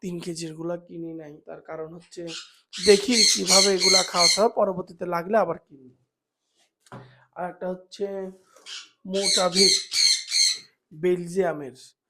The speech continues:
আপনারা, আহ, সকলে জেনে থাকবেন। আহ, এইটা একটা কিনছি,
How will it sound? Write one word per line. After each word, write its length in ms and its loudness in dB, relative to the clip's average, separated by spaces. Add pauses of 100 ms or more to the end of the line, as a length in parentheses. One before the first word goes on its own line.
(520)
আপনারা, 600 -2
আহ, 280 -2
সকলে 440 -6
জেনে 240 -10
থাকবেন। 400 -2
আহ, 640 -10 (120)
এইটা 320 -12
একটা 240 -16
কিনছি, 800 -18